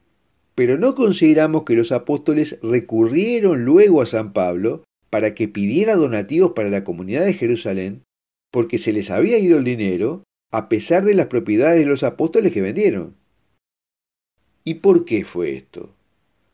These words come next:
Muchos creían que Jesús vendría de nuevo en su tiempo, por lo cual ya no trabajaban ni hacían nada. ¿Para qué, si Jesús vendría de nuevo? Y entonces San Pablo los atacará diciendo que quien no trabaje,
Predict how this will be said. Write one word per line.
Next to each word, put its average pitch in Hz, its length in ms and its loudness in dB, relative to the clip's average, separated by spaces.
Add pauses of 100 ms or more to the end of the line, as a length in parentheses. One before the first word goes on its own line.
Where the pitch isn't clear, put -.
(140)
Muchos 196 380 -2
creían 123 480 2
que 110 140 0
Jesús 107 380 -6
vendría 127 420 0
de 104 160 2
nuevo 131 260 -2
en 131 60 -2
su - 180 -6
tiempo, 151 500 -2 (480)
por 117 160 2
lo 120 180 2
cual 170 300 2
ya 156 180 0
no 180 140 0
trabajaban 123 720 -2
ni 110 80 -6
hacían 98 360 -6
nada. 104 440 -6 (1080)
¿Para 190 220 -2
qué, 104 280 -6 (220)
si - 220 -2
Jesús 170 300 0
vendría 117 320 4
de 98 80 -2
nuevo? 85 380 -10 (1200)
Y 104 180 -4
entonces 131 540 0
San 175 240 0
Pablo 190 460 4
los 120 240 -2
atacará 113 500 -2
diciendo 95 580 -4
que 104 160 -4
quien 123 320 -6
no 220 160 -2
trabaje, 175 640 -2